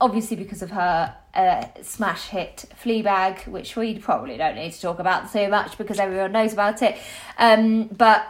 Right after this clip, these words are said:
you know, she did great things for the Fringe and bringing up what it can do for performers. Um, so I think, you know, whether the Fringe is digital, live, whatever, her being the president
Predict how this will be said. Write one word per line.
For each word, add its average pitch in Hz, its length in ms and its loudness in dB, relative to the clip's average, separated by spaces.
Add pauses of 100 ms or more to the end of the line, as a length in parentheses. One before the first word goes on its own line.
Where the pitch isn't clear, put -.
you 233 120 2
know, 196 100 -2
she 285 220 0
did 277 180 -4
great 254 320 2
things 208 460 -2
for 202 320 -4
the 196 100 -4
Fringe 202 340 -4
and 190 200 -6
bringing 208 340 -2
up - 240 -2 (220)
what 208 160 4
it 208 120 -4
can 214 300 -2
do 196 240 -6
for 185 400 -4 (480)
performers. 208 760 -2 (340)
Um, 202 480 4
so 262 240 2
I 269 100 2
think, 294 320 -2
you 262 140 2
know, 240 220 4
whether 254 420 6
the 226 160 -2
Fringe 220 600 -2
is 214 140 -4
digital, 202 720 -4
live, 190 400 2
whatever, 190 480 2 (580)
her 247 320 8
being 208 640 -2
the 196 420 0
president 214 680 -2